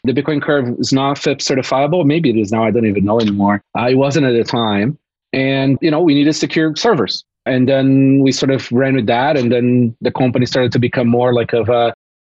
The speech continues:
online wallet solution. And then essentially, like, BitGo before BitGo, it was the back end for a lot of exchanges. Then we sort of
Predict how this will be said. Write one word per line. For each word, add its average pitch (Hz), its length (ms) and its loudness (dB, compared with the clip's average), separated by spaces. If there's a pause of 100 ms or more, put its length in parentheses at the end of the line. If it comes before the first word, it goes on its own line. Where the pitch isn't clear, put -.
online 131 480 0
wallet 135 320 0
solution. 143 760 0
And 113 140 0
then 117 340 2 (340)
essentially, 233 360 0
like, 120 120 -4
BitGo 135 360 0
before 131 260 -2
BitGo, 127 540 2
it 120 40 2
was 117 140 0
the 117 80 0
back 110 260 -2
end 131 200 -2
for 139 100 -2
a 135 60 0
lot 135 120 0
of 127 240 -4
exchanges. 139 840 0 (520)
Then 147 160 0
we 143 380 4
sort 147 220 -2
of 143 200 -2